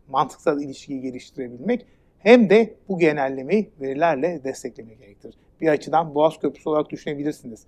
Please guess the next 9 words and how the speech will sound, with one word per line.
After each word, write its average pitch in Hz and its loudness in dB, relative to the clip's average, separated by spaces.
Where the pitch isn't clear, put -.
Kuram 165 8
ve 131 -4
veri 156 0
bizim 151 -4
bilimsel 143 0
bilgimizin 127 -12
iki 156 -2
ayağını 120 -2
oluşturur. - -20